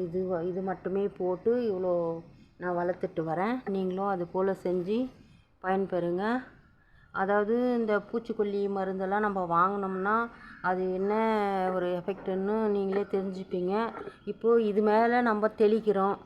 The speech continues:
ஒரு பூச்சிக்கொல்லி, அது இதுல காய் இலைங்கெல்லாம் இருக்கு. காய், அந்த காய் விட்டுருந்துச்சுன்னா அந்த காயில அந்த பூச்சிக்கொல்லி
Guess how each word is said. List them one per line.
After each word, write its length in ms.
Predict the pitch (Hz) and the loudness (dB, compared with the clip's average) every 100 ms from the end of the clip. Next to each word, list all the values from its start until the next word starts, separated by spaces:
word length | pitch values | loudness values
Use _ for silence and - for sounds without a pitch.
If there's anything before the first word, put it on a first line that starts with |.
| - - - | -20 -20 -6
ஒரு 400 | 196 196 196 185 | -2 2 2 2
பூச்சிக்கொல்லி, 540 | 233 233 175 180 165 - - - - - | -2 -2 -2 -2 -2 -4 -14 -20 -16 4
அது 260 | 185 196 226 214 | 4 6 2 0
இதுல 280 | 196 208 220 226 202 175 - | 0 2 2 2 -2 -4 0
காய் 380 | 196 196 196 196 202 202 | 6 8 8 2 0 2
இலைங்கெல்லாம் 760 | 185 196 196 196 185 196 202 | 4 2 2 0 0 2 2
இருக்கு. 280 | 185 185 180 | 0 0 -4
காய், 440 | - 185 196 202 180 | 2 6 8 6 2
அந்த 220 | 175 180 | -2 -2
காய் 320 | 180 180 208 | 2 4 4
விட்டுருந்துச்சுன்னா 540 | 208 196 175 165 180 190 | 2 -2 -4 -4 -2 -2
அந்த 180 | 196 190 | -2 0
காயில 440 | 180 185 208 190 175 202 208 - - - | 4 4 4 2 0 -2 -4 -14 -20 -12
அந்த 460 | - 196 196 190 190 | -6 -2 2 2 2
பூச்சிக்கொல்லி 640 | 190 220 208 185 180 175 | 0 -2 -2 -2 0 2